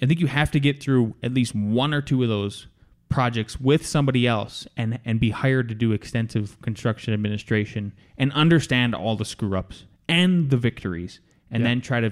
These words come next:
Speaker 1: learn from the screw ups and then add on to the victories, the, the easy stuff that you did. Um, I think you have to hire the right engineers. So, like, we, hi-, I feel like even though, um, we,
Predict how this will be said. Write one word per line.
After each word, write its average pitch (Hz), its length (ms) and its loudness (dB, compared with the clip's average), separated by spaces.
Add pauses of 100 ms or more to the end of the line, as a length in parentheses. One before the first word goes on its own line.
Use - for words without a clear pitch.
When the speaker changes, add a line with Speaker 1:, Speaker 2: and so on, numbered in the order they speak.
Speaker 1:
learn 131 340 4
from 170 120 4
the 156 60 2
screw 127 280 2
ups - 260 -4 (360)
and 113 100 -4
then 104 180 -4 (100)
add 117 200 0
on 131 180 0
to 127 60 -6
the 117 100 -4
victories, 98 640 -6 (460)
the, 113 140 -2
the 110 180 -4 (100)
easy 110 220 0
stuff 101 280 -4
that 104 140 -4
you - 60 -6
did. 90 260 -8 (520)
Um, 110 260 -4
I 165 60 0
think 185 160 2
you 180 80 6
have 175 100 2
to 160 80 0
hire 143 220 4
the 139 100 2
right 123 120 2
engineers. 123 520 -2 (340)
So, - 140 -2
like, 127 160 4
we, 135 160 4
hi-, 143 220 4
I 123 120 2
feel 143 300 0
like 156 160 0 (320)
even 160 280 2
though, 165 420 -2 (340)
um, 117 400 -6 (420)
we, 143 340 -2